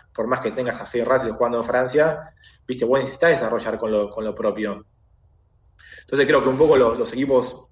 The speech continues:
tanto Escocia como, como Italia, como Gales, Irlanda, eh, creo que buscan un poco eso. Obviamente llevan jugadores, porque si no, eh,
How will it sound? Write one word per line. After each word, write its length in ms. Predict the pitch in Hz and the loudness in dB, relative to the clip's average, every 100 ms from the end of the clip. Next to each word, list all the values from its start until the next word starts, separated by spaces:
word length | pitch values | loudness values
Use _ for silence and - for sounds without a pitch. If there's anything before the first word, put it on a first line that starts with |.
| _ | _
tanto 240 | 117 117 110 | -14 -10 -12
Escocia 540 | - - 160 160 131 | -10 2 2 4 0
como, 500 | 117 110 107 107 107 _ - _ | -2 -4 -6 -8 -12 _ -20 _
como 220 | 120 113 | -10 -8
Italia, 280 | 110 147 135 | -2 0 0
como 200 | 117 113 | -2 0
Gales, 240 | 156 147 | 0 0
Irlanda, 640 | 123 135 147 147 143 - - _ _ | 0 0 0 0 -2 -8 -20 _ _
eh, 800 | 120 113 110 110 107 107 104 104 _ _ _ | -14 -12 -12 -10 -10 -10 -12 -14 _ _ _
creo 160 | 147 | 2
que 80 | 131 | 4
buscan 280 | 131 135 131 | 4 4 0
un 80 | 123 | 0
poco 220 | 123 131 | 2 4
eso. 600 | 165 160 170 170 - - - | 4 4 2 0 -6 -16 -4
Obviamente 400 | 143 156 165 160 | 2 4 4 0
llevan 340 | - 170 147 123 | 2 4 4 2
jugadores, 480 | 120 120 143 147 | 2 4 4 4
porque 240 | - 107 101 | 0 -6 -10
si 100 | 110 | -8
no, 720 | 127 131 127 117 - - - _ _ _ _ _ 107 | -4 -2 -2 -2 -10 -20 -20 _ _ _ _ _ -14
eh, 520 | 107 101 101 101 - | -10 -8 -6 -8 -10